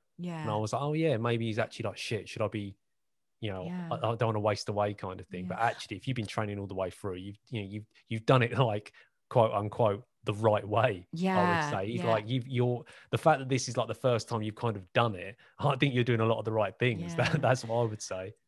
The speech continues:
Speaker 1: And Andy and I did say before we started recording, like, like, we are so susceptible to language, and, like, not everybody needs to bulk and cut and build muscle and lose fat. Like, they don't. If you're,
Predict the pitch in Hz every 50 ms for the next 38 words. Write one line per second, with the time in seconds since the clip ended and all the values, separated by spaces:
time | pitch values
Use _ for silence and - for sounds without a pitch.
0 | _ - 220 233 240 247 254 254 247 254 247 233 226 214 214 208 202 190 - -
1 | 196 185 180 180 170 - - 180 170 165 165 165 - 170 147 139 160 160 - -
2 | 180 175 165 139 139 147 147 139 139 135 - - - _ - - - _ _ _
3 | _ _ _ _ _ - 170 160 175 185 185 180 175 185 185 - - 185 180 180
4 | - - 180 - - - 202 - - - - - - 175 175 180 180 175 180 185
5 | 185 - 170 165 165 160 165 170 180 175 170 175 180 196 208 208 - - - -
6 | - 185 180 180 180 180 180 180 180 180 - - - _ _ _ _ _ _ _
7 | 175 180 185 190 - - - 185 185 180 180 - - 196 190 180 185 180 180 175
8 | 185 180 185 185 175 170 170 180 185 180 180 - - - 185 170 160 156 156 -
9 | _ _ _ - 160 160 170 180 - - - - - 170 165 160 160 - - 180
10 | 160 165 - - - - 170 165 151 156 170 165 165 165 160 165 170 160 165 -
11 | - 165 165 170 147 - 160 160 165 170 165 160 156 160 - - 156 160 180 190
12 | - - - 180 165 151 - - - - - - - _ _ _ _ _ _ _
13 | _ _ 196 185 185 180 170 180 190 180 180 165 143 135 131 123 - - 190 180
14 | 180 185 190 208 214 214 208 208 202 196 196 196 196 180 - -